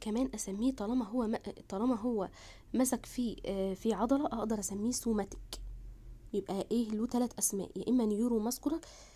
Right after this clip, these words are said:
نيورو ترانسميتر، يا إما إيه؟ يا إما، آه، سوماتيك، آه، نيورو ترانسميتر، لأن أنا قايلة لكم في البداية خالص إن الأسيتايل كولين له تو ريسبتورز، في له مكانين،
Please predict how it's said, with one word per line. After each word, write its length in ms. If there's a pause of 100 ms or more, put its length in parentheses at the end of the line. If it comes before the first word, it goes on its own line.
(140)
نيورو 300
ترانسميتر، 640
يا 180
إما 400
إيه؟ 200 (320)
يا 160
إما، 320 (120)
آه، 340
سوماتيك، 800 (140)
آه، 140
نيورو 240
ترانسميتر، 540
لأن 260
أنا 140
قايلة 220
لكم 200
في 60
البداية 380
خالص 360
إن 120
الأسيتايل 460
كولين 340 (480)
له 200
تو 180
ريسبتورز، 640
في 420
له 120
مكانين، 520